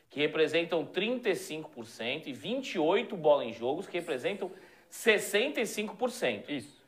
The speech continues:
Speaker 1: As quinze bolas paradas, o número trinta e cinco por cento é alto. A gente viu clubes que não chegam a vinte por cento. O que
Speaker 2: Sim.
Speaker 1: chama a atenção é que o time do Atlético não é alto, então a bola parada é muito bem treinada,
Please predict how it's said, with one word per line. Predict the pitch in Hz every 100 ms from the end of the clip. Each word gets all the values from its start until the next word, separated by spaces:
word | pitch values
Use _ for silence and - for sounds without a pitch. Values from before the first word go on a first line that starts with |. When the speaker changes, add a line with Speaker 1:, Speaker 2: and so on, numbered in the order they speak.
| _ -
Speaker 1:
As | 160 -
quinze | 233 285 226
bolas | 180 165 139 135 -
paradas, | - 139 139 180 190 143
o | 147
número | 156 135
trinta | 131 190 180
e | 160
cinco | 156 135
por | 127
cento | 117 165 196
é | 220
alto. | - 165 196 -
A | 131
gente | 143 135
viu | 156
clubes | - 147 180
que | -
não | 185 175
chegam | 180 156
a | 143
vinte | 143 139
por | - 131
cento. | - 127 175 202 - _ _ _ _ _ -
O | 156 165 165
que | 170
Speaker 2:
Sim. | -
Speaker 1:
chama | 202 202
a |
atenção | 202 180 175 185 202
é | 214
que | 214 220
o | 180 180
time | 190 185
do | 180
Atlético | 190 196 202
não | 214 247
é |
alto, | 202 196 196 135
então | 147 165
a | 175 151
bola | 160 180
parada | 175 - 160 180
é | 170
muito | 165 254 269
bem | 185 180
treinada, | 160 135 117 127 240